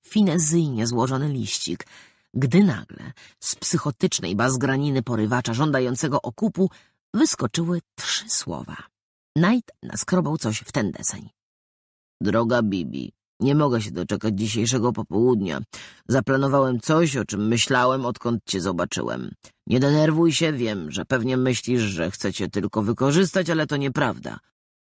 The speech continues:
Kocham cię, Knight”. Mój dziewiczy, piętnastoletni umysł wychwycił tylko trzy słowa: denerwuj, wykorzystać,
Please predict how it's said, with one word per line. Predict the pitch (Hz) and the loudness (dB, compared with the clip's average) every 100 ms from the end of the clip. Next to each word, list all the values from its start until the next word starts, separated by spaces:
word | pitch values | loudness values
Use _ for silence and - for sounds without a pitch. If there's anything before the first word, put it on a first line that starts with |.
| - | -2
Kocham | 143 135 139 120 | 2 2 0 -2
cię, | - 73 | -2 -6
Knight”. | 60 58 50 - - - _ _ _ _ _ _ _ _ _ _ _ _ - | -4 -6 -6 -10 -12 -14 _ _ _ _ _ _ _ _ _ _ _ _ -2
Mój | 147 143 135 | 2 2 2
dziewiczy, | 151 143 165 160 | 0 0 -2 -2
piętnastoletni | - 156 123 143 139 - 156 151 147 | -2 -2 0 -2 0 0 0 0 -2
umysł | - 147 147 - 156 - - _ - | 0 2 2 2 0 -2 -20 _ -4
wychwycił | 147 156 - 185 139 120 | 2 2 2 0 0 -2
tylko | 151 - 156 | -2 0 -2
trzy | - - 196 | -2 0 2
słowa: | - 107 95 95 _ _ _ _ _ 165 | 2 0 0 -4 _ _ _ _ _ 0
denerwuj, | 165 156 127 104 104 82 123 - _ _ - | 2 2 -2 -4 -4 -2 -2 -4 _ _ -2
wykorzystać, | 151 170 170 117 95 - - - - | 0 2 0 -2 -6 -8 -8 -8 -12